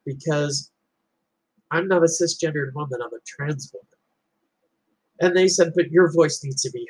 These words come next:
heard because lately there has been so much violence towards trans women. And maybe you have a different look on this subject than we have never seen."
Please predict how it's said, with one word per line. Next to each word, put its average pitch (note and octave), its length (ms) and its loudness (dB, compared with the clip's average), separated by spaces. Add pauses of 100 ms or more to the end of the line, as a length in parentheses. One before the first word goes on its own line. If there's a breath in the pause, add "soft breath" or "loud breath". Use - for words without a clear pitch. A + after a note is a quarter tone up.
heard C3+ 260 -2
because B2+ 600 -2
lately D#3 400 2
there C#3+ 300 0
has D#3 280 0
been D3+ 220 -4
so F3+ 640 4
much D#3 260 2
violence B2+ 460 -2
towards B2 320 -6
trans D3 500 -8
women. - 140 -16 (1000)
And C#3 280 -4
maybe D#3 280 0
you D3+ 420 2
have C#3+ 260 -4
a C#3 80 -2
different C3+ 440 -8 (120)
look D3 400 2 (480)
on C3 260 -2
this C3+ 260 0
subject - 540 -2 (320)
than C3+ 240 -2 (140)
we C3+ 400 -6
have - 200 -6
never A2+ 280 -12
seen." - 340 -8